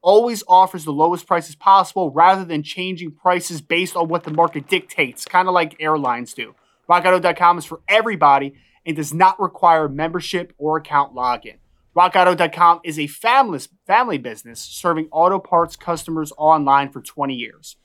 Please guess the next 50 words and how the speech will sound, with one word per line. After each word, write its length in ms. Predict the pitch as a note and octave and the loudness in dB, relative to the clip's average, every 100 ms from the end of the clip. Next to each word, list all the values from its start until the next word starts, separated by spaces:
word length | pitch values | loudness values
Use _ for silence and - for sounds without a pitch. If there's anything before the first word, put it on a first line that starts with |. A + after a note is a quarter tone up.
| _ _ | _ _
You 140 | E3 | -6
can 80 | G3+ | 0
go 100 | G3 | 2
to 80 | F3 | 4
rock 240 | D#3 D#3 | 4 4
auto 160 | D#3 D3+ | 2 0
dot 220 | C#3+ C3+ | 0 0
com 180 | E3+ C#3 | 0 -2
today 400 | - A#2 D3 D#3 | -2 -6 -2 -2
to 80 | C#3 | -2
shop 320 | - E3 C#3+ | -2 0 0
for 200 | C#3 C#3 | -2 -6
auto 340 | D3 D#3+ E3+ F3 | 2 4 4 0
and 180 | C#3+ | -2
body 300 | C3+ D3 D#3 | 2 2 2
parts 280 | D3 D#3 D3 | 0 0 0
from 120 | - | -6
hundreds 560 | A#2+ - A3+ B3+ G3+ - | -16 -4 -2 -2 -8 -12
of 60 | F3+ | -8
manufacturers. 800 | F3 D#3+ E3 C#3+ - A2+ - - _ _ - | -6 -4 0 0 -2 -12 -20 -20 _ _ -4
They 140 | F#3+ | -2
have 100 | G3 | 0
everything 440 | F3+ G3 G3+ G3 F#3+ | 0 0 0 -2 -6
that 120 | F3 | -6
you 140 | F3 | -6
need, 240 | F#3 F3+ D3 | -2 -2 -2
from 180 | D3+ D3 | -6 -6
engine 260 | F3+ F#3 F3+ | -8 -8 -8
control 400 | F3+ - G3 F3+ | -10 -2 -2 2
modules 460 | D#3+ D3 C#3 C3 | 4 4 2 -8
and 100 | B2+ | -12
brake 260 | - E3+ D#3 | -2 -2 -2
parts 300 | D3+ A#2+ - | -2 -2 -4
to 80 | D3+ | -16
tail 340 | - G3 F#3+ | -4 0 2
lamps, 440 | F3 D3 A2+ - D#3 | 2 -2 -4 -14 -2
motor 320 | F#3 A3+ G3+ E3 | 4 4 2 -2
oil, 240 | D3+ B2 | -2 -2
and 140 | B2 C3+ _ | -8 -16 _
even 380 | G#3 A3 A3 F#3+ | -16 -10 -8 -4
new 140 | F#3 | -6
carpet. 500 | F#3 - D#3 D3+ D#3 _ _ _ _ _ | -6 0 0 0 -10 _ _ _ _ _
Whether 320 | F3+ G3 A3 | 2 4 2
it's 100 | G3+ | 0
for 120 | - | -2
your 120 | G3 | -4
classic 400 | D#3 G3 F#3+ F#3+ | -2 2 2 0
or 80 | D#3 | -6
daily 340 | C#3+ F#3+ G#3+ D3+ | -6 -4 -2 -2
driver, 460 | C#3 A#2 A2+ C3 | -2 -2 -4 -12